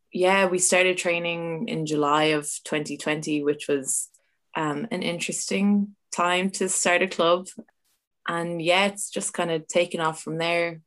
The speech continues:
Um, so we're based in North, North Dublin, uh, because it's near the school that essentially formed half of that Irish under twenties team. So we know that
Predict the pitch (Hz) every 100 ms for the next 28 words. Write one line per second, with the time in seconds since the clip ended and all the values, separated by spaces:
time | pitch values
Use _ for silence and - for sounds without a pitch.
0 | _ 160 156 147 147 226 - 175 160 151
1 | - _ _ _ _ 165 160 208 196 -
2 | 175 160 147 - - _ _ - 160 151
3 | 151 151 - 160 156 156 - 165 165 160
4 | 165 175 - 151 143 139 - 151 151 -
5 | - 165 151 143 139 139 _ _ _ -
6 | 151 - - 160 156 143 131 135 - 135
7 | 131 - 143 131 131 _ _ _ - 139
8 | 135 135 127 131 - 123 127 127 _ -
9 | 135 135 135 139 135 131 127 131 - 123
10 | 117 - - - _ - 139 139 131 -
11 | - 156 156 156 151 151 147 131